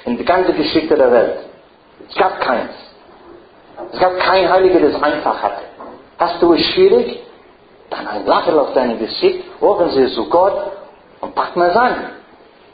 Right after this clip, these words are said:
„Ich habe in Gottes Ratschlag“, sagte dieser Heilige, einen Platz, einen Platz in Gottes Welt. Einen Platz,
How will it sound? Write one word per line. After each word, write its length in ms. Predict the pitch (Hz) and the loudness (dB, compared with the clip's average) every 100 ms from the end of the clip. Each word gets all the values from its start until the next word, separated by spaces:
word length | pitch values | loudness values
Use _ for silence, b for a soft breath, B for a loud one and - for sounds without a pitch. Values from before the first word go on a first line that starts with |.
| _ _ _ - - - - - - - | _ _ _ -20 -20 -20 -20 -20 -10 0
„Ich 160 | 151 | 4
habe 180 | 190 208 | 4 2
in 200 | 180 160 | 2 2
Gottes 400 | 202 214 208 147 | 4 4 2 2
Ratschlag“, 540 | 175 220 - 165 139 120 120 | 2 0 0 0 0 -2 -2
sagte 300 | 127 123 123 | -2 -2 -4
dieser 280 | 117 120 117 | -4 0 2
Heilige, 420 | 123 117 110 101 - B B | 2 2 2 2 0 B B
einen 400 | 165 220 233 233 | 0 2 2 0
Platz, 320 | - 123 101 - - - | 2 0 0 -8 -10 -2
einen 360 | 190 196 190 | 2 2 2
Platz 300 | 196 208 - | 2 0 2
in 180 | 151 120 | -2 0
Gottes 440 | - 214 175 - 127 | 2 2 2 0 2
Welt. 340 | 113 - - - - B B B B B | 2 0 -6 -14 -20 B B B B B
Einen 380 | 127 123 113 - | -4 0 -2 0
Platz, 260 | 196 160 | 0 0